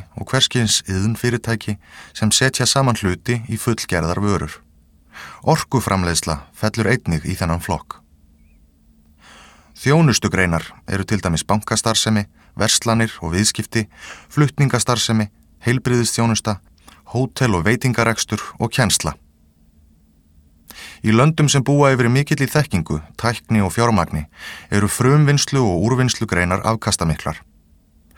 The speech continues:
Það þarf aðeins lítill hluti íbúanna að vinna við framleiðslu matvæla og iðnvarnings. Meiri hluti vinnuaflsins getur því unnið í þjónustugreinum. Þessi lönd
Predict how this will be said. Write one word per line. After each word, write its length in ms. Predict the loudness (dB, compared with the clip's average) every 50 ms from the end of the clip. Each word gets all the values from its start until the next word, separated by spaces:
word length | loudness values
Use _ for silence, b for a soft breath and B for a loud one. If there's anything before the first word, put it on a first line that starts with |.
| B B B B B B B B
Það 120 | -4 0 2
þarf 180 | 2 4 4 6
aðeins 280 | 6 6 4 4 2 2
lítill 360 | 0 0 0 0 -2 -4 -2 0
hluti 320 | 0 0 0 0 0 0 0 0
íbúanna 460 | 0 0 0 0 2 2 2 2 2
að 100 | 2 2
vinna 200 | 2 2 2 2 2
við 100 | 0 0
framleiðslu 440 | 0 0 2 2 2 0 0 -2 -2
matvæla 540 | 0 0 0 0 0 0 0 0 0 -2 -4 -6
og 200 | -4 0 2 2
iðnvarnings. 800 | 2 2 2 2 2 0 0 -2 -4 -8 -8 -6 -6 -6 -8 -8 -12 _ _ _ _ _ _ _ B B B B B B B B
Meiri 300 | 2 4 4 4 4 4 2
hluti 240 | 0 -2 0 0
vinnuaflsins 720 | 0 2 2 2 4 2 2 0 -2 -2 -2 0 0 -2 -2
getur 320 | -2 -2 -2 -2 -2 -2
því 140 | -2 0 0 2 2
unnið 300 | 0 0 -2 -2 -4 -4
í 80 | -4 -4
þjónustugreinum. 720 | -2 0 0 0 0 -2 -2 -4 -2 -2 -2 -2 -4 -6 -10 _ _ _ _ _ _ _ _ _ _ _ _ _ _ _ B B B B B B B B B
Þessi 240 | -2 -2 0 0 2 2
lönd 360 | 2 2 0 0 -4 -6